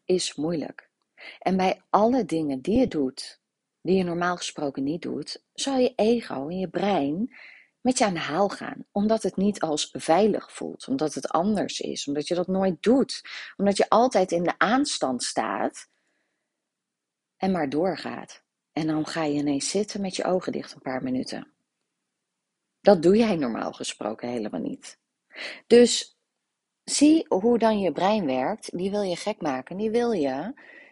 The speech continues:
weer in je gebruikelijke gedrag krijgen. Want dat voelt veilig. Focus je dan gewoon weer op de ademhaling. En hoe vaker jij dit probeert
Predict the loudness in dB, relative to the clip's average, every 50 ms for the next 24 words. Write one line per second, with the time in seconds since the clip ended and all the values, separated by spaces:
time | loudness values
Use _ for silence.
0 | _ _ _ -2 -2 -2 -2 -2 -2 -2 0 0 0 0 0 0 -2 -2 -4 -6
1 | -8 _ _ -20 -14 -6 -4 -4 -4 -4 -4 -4 -2 0 2 2 0 -2 -2 -2
2 | -2 -2 -2 -2 -4 -8 -12 -10 -10 -8 -6 -4 -4 -6 -6 -10 -12 -10 -8 -8
3 | -8 -10 -12 -14 -16 -16 _ _ _ _ _ _ _ _ _ -20 -20 _ -20 -20
4 | _ _ _ _ _ _ _ _ _ -2 -2 0 2 2 2 0 0 -4 -12 _
5 | -14 -10 -6 -6 -6 -6 -6 -8 -10 -12 -10 -4 -2 0 0 0 0 -2 -4 -6
6 | -10 -14 -18 -20 _ _ _ _ _ _ -20 -20 -20 _ _ _ _ _ _ _
7 | _ _ _ _ _ _ _ _ _ _ _ _ _ _ _ _ _ _ 0 0
8 | 0 2 0 -2 -2 -2 -2 0 -2 -2 -4 -4 -4 -4 -2 -2 -2 -4 -6 -6
9 | -6 -8 -6 -6 -6 -6 -6 -6 -6 -6 -8 -8 -10 -10 -12 -14 -16 _ _ _
10 | _ _ _ _ _ _ _ _ _ _ _ _ _ _ _ _ _ -20 -18 -18
11 | -16 -8 2 6 8 8 10 10 8 8 8 6 4 4 4 4 4 4 4 2
12 | 2 2 0 0 0 -2 -2 -2 -2 0 0 0 0 2 0 0 -2 -4 -6 -8
13 | -8 -12 -16 -20 -20 _